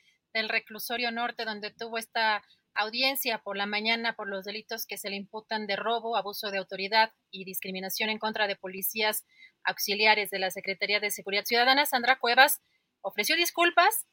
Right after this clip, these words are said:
pero dijo que no reconoce los hechos. La alcaldesa aseguró que la disculpa pública que ofrece es de todo corazón, pero con la ciudadanía y sus partidos por el trago amargo, así como con Eduardo, con Faustino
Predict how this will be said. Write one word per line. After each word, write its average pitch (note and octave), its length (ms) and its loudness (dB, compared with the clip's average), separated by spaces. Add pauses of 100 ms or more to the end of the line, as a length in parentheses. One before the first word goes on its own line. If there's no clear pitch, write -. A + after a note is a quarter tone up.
(140)
pero G#3 140 0
dijo B3 220 -4
que G3 100 0
no A3 220 0
reconoce A#3+ 720 0
los F#3 320 -4
hechos. G3 400 -2
La G3+ 120 2
alcaldesa A3+ 420 8
aseguró B3+ 440 6
que C#4+ 260 8
la B3 160 6
disculpa C#4 680 4 (360)
pública D4+ 560 4
que G3+ 160 4
ofrece A3+ 640 2
es A3 120 0
de A3 80 2
todo B3 280 0
corazón, C4+ 580 4
pero G3 240 0
con D4 260 6 (120)
la C4+ 260 6
ciudadanía G#3+ 760 2
y G3+ 120 -10
sus - 300 -6
partidos C#4 680 0
por G#3 140 -2
el F#3+ 140 -4
trago G#3 220 2
amargo, G#3+ 600 4 (400)
así A3+ 320 2
como C4 280 0
con C#4 260 2
Eduardo, G#3+ 460 2 (320)
con A#3 280 -2
Faustino A3 580 0